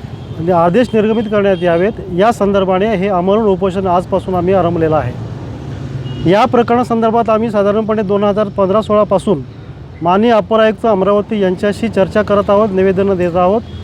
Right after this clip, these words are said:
विनंती करत आहोत, परंतु अद्यापही या संदर्भाने कुठलाही निर्णय त्यांनी घेतलेला नाही आहे.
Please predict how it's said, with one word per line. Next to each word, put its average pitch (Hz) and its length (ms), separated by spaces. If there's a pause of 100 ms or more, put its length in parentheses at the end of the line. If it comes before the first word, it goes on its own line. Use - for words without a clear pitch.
(280)
विनंती 240 340
करत 220 240
आहोत, 156 200 (560)
परंतु 233 320
अद्यापही 247 640
या 226 140
संदर्भाने 226 520
कुठलाही 220 460
निर्णय 214 300
त्यांनी 208 260
घेतलेला 180 400
नाही 240 260
आहे. - 240